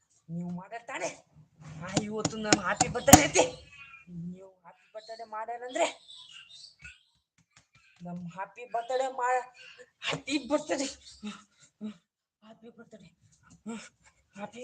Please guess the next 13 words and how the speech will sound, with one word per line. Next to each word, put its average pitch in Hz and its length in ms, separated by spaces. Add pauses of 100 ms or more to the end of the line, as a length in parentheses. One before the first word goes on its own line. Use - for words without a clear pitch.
ಬರ್ತಡೇ. 240 360 (480)
ಹ್ಯಾಪಿ 220 300
ಬರ್ತ್ಡೇ 262 400
ಅಂತ 262 180
ಮೆಸೇಜ್ 247 320
ಮಾಡು, 233 180 (440)
ಹ್ಯಾಪಿ 240 340
ಬರ್ತ್ಡೇ 277 420
ಅಂತ 262 200
ಮೆಸೇಜ್ 262 340
ಮಾಡು, 262 220 (400)
ಹ್ಯಾಪಿ 233 320
ಬರ್ತ್ಡೇ, 247 420